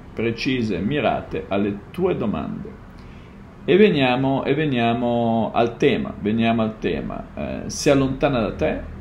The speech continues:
digli questo e tornerà con la coda in mezzo alle gambe. Allora, quando parlo di allontanare, <clears throat> in realtà, ehm,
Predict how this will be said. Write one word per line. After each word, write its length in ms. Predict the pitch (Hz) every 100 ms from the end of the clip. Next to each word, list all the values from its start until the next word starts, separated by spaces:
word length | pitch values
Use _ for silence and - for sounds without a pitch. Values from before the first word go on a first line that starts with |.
| -
digli 460 | - 123 156 156 170
questo 420 | 104 78 - 117
e 100 | -
tornerà 500 | 139 139 117 82 -
con 140 | -
la 60 | 104
coda 220 | - 107
in 80 | 104
mezzo 240 | 101 -
alle 140 | 80 71
gambe. 380 | 55 53 - - - -
Allora, 540 | 208 120 85 - - - - - - - -
quando 600 | 233 262 185 160 - - - -
parlo 360 | 185 180 175 165
di 380 | 147 151 143 -
allontanare, 920 | 123 151 151 147 139 190 214 208 - - -
<clears throat> 680 | - - 240 - 240 185 139
in 180 | 151 160
realtà, 600 | 151 135 - 196 214 -
ehm, 1000 | 131 131 127 120 117 110 92 73 65 -